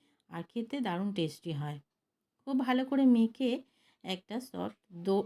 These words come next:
ডো তৈরি করে নিলাম। আমার রেসিপির যে ডোটা তৈরি করা হয়ে গেছে, এবারে একটা প্লেট নিয়ে প্লেটে হাতের সাহায্যে একটুখানি বেসন আমি এখানে ছড়িয়ে দিলাম। ছড়িয়ে দিয়ে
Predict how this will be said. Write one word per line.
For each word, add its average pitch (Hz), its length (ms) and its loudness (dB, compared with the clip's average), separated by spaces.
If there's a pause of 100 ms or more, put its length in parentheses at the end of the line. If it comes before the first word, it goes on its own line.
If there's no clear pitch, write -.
(120)
ডো 214 180 0
তৈরি 180 280 0
করে 165 220 -4
নিলাম। 156 320 -4 (460)
আমার 220 240 0
রেসিপির 214 520 -2 (440)
যে 185 60 -8
ডোটা 185 320 -2
তৈরি 220 300 2
করা 220 260 -2 (220)
হয়ে 175 220 -4
গেছে, 175 300 -2 (580)
এবারে 269 400 0
একটা 233 260 -4
প্লেট 226 360 0
নিয়ে 240 240 4 (140)
প্লেটে 226 420 2 (800)
হাতের 220 260 -2
সাহায্যে 247 340 2
একটুখানি 247 460 2 (680)
বেসন 220 380 2
আমি 220 180 4
এখানে 220 260 2
ছড়িয়ে 156 340 -4
দিলাম। 143 260 -6 (680)
ছড়িয়ে 262 300 0
দিয়ে 247 180 6